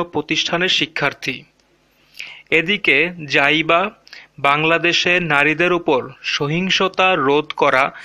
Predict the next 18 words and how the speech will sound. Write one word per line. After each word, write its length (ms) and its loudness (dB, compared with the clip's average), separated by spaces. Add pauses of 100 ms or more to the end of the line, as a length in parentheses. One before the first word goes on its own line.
(300)
এবং 300 2
সমাজে 580 2
নারী 420 2
পুরুষ 400 0 (240)
সমতার 600 0
জন্য 280 0
কাজ 360 2
করে 240 0
যাচ্ছেন। 420 -2 (1200)
অপরাধ 540 2
বিদ্যায় 560 2 (540)
ডিগ্রি 460 0
নেওয়া 300 2
জাইবা 520 2 (320)
স্বল্প 600 0 (220)
আয়ে 320 4 (680)
নারীদের 500 2
মধ্যে 440 0